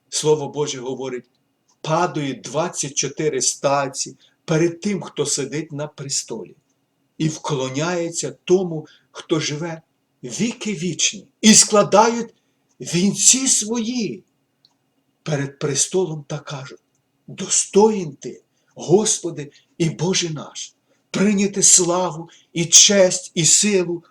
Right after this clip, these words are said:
бо все ти створив. І з волі твоєї існує, та створене все. Ось цими нагородами ми будемо служити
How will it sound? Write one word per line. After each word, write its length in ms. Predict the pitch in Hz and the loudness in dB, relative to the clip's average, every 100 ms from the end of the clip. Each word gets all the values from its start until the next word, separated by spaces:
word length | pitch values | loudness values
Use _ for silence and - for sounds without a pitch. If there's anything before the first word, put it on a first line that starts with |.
| _ _ _ | _ _ _
бо 180 | 143 135 | -8 -4
все 540 | 156 - - 180 160 - _ | -2 0 2 0 -2 -8 _
ти 200 | 165 160 | -6 -2
створив. 560 | - - 131 143 117 - _ _ _ | -2 -2 -8 -8 -8 -12 _ _ _
І 120 | - 220 | 8 8
з 260 | - 131 | 8 4
волі 320 | 156 214 240 | 2 2 2
твоєї 600 | 240 - 240 233 240 247 | -4 -4 -4 -2 -4 -4
існує, 600 | 247 - 220 254 196 139 - _ _ _ _ _ | 2 4 4 -2 -4 -6 -12 _ _ _ _ _
та 160 | 147 139 | -8 -4
створене 580 | - - 147 156 135 | -4 -4 -6 -6 -10
все. 360 | 131 - 120 104 _ _ _ _ _ _ _ | -6 -4 -4 -8 _ _ _ _ _ _ _
Ось 300 | 123 - - | -10 -8 -6
цими 400 | - 180 185 180 147 - _ _ _ | -4 -2 -2 -4 -10 -16 _ _ _
нагородами 880 | 135 156 143 151 165 156 - 113 - _ _ _ _ _ - | -4 -2 0 0 0 -4 -8 -14 -18 _ _ _ _ _ -16
ми 200 | 120 147 | -6 -4
будемо 420 | 156 156 147 139 | -2 -4 -4 -4
служити 640 | - 139 120 139 139 123 | -4 -4 -8 -12 -14 -18